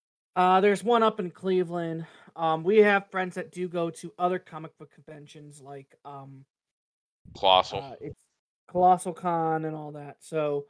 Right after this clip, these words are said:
Speaker 1: um, unfortunately, none of them are on the show tonight to talk about their experiences. That might be an episode for another time. Um, but yeah, just to kinda recap, and I know this probably, this is pretty much gonna be a really short episode.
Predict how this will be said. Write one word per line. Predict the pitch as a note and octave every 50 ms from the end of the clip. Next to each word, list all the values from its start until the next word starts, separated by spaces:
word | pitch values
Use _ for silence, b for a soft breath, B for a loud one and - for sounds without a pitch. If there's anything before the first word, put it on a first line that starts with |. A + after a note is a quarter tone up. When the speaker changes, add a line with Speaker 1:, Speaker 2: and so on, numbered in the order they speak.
| B B B B B B B - -
Speaker 1:
um, | - D3+ C#3+ C#3+ - -
unfortunately, | E3+ - C4+ C4+ - - B3+ A#3+
none | B3 A#3+
of | A#3
them | A3+ G#3+ G3+
are | G3+
on | G3 F#3
the | F3+
show | E3+ - A3+ A3
tonight | G3+ F#3 F3+ -
to | _
talk | - F#3 F3+ E3+
about | E3 - F3 E3+ -
their | E3+ D#3+
experiences. | D#3+ - - G3 F#3 F3+ E3+ - F3 E3 -
That | F#3 F3+ -
might | F3 F3 E3+ E3 -
be | F3 E3+ E3+
an | D#3+ D#3+
episode | D#3+ D#3+ - E3 - - E3 D#3 D#3 D#3 D3 - _
for | D#3 D3+ D3+
another | D#3 A#3 D#4+ E4 A#3 D#3
time. | - F#3 F3 G#3 C#4+ - b b b b _ _ _ _ _ _ _ _ _ -
Um, | F#3 F3+ F3 E3+ E3+ E3 F3 - _ _ _ _ _ _ _ F3+ D#3
but | - G3+ F#3+ F#3+ G3
yeah, | G#3+ A#3 C#4 C4+
just | G#3 G#3+ - F#3+ F#3 - -
to | G#3+ G3+
kinda | G#3 G#3 G3+ G3 F#3 F3+ E3+ E3 - _ C#3+
recap, | C#3+ D#3 E3 F3+ - - F3+ E3+ E3+ F3+ F3+ -
and | D#3+ D#3+ D#3
I | D#3 D#3+
know | D#3+ D#3+ E3
this | E3 -
probably, | - - A#3 C#4 C4+ -
this | - B3 A#3+
is | A3
pretty | - - B3+ A#3+
much | A3+ G#3+ G#3+ -
gonna | G3+ G3
be | F3 F3+
a | D#3+ D#3
really | D3 D3+ F#3 G#3 G#3+ G#3+
short | G#3+ - - - - E3+ E3+ E3+ E3 - - _ _ _ -
episode. | C#3+ C#3+ - C#3 C3+ - - G#2+ F#2+ F#2+ E2 D#2 _